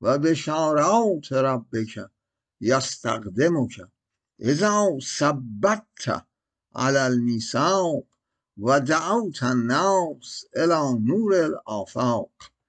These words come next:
وعطرت الأرجاء بنفحات مسكية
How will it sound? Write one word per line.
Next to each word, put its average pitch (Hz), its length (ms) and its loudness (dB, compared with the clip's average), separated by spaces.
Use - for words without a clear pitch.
وعطرت 160 920 0
الأرجاء 160 1200 0
بنفحات 135 1200 -2
مسكية 117 1600 -2